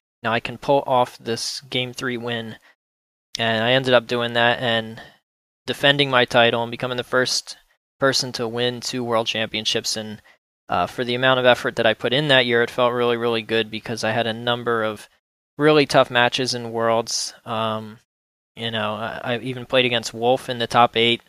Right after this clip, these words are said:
who later became both a Worlds finalist and a world champion. So I played against some really, really good players, and it felt very good to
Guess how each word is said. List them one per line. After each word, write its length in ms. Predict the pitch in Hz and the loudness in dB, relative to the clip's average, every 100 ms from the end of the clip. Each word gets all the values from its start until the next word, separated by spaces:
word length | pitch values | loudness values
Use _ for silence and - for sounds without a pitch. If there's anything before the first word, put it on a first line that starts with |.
| - | -10
who 260 | 117 110 - - _ _ _ _ | -8 -8 -10 -20 _ _ _ _
later 320 | 147 156 147 | 6 8 6
became 560 | 135 123 131 127 127 117 | 4 2 4 4 0 2
both 220 | 135 143 | 2 4
a 60 | 131 | 4
Worlds 300 | 131 127 - | 4 4 2
finalist 460 | 120 123 120 - | 2 2 0 2
and 180 | 123 127 | 2 2
a 40 | 120 | 2
world 240 | 117 113 | 0 0
champion. 540 | - 113 110 110 110 | 0 -2 -4 -8 -8
So 260 | 113 - 110 | -6 -4 -2
I 100 | 110 | -2
played 240 | - 139 | 0 0
against 200 | 139 127 | 0 -2
some 160 | 123 120 | -4 -2
really, 220 | 135 135 | 0 2
really 220 | 127 127 | 2 0
good 180 | 120 113 | 0 -2
players, 400 | - 113 113 110 | 0 2 2 -2
and 80 | 113 | -6
it 100 | 113 | -4
felt 340 | 135 127 - _ _ _ _ 127 | 2 2 2 _ _ _ _ -2
very 260 | 143 143 | 2 2
good 240 | 131 127 - | 4 2 2
to 340 | 123 117 110 | -4 -4 -6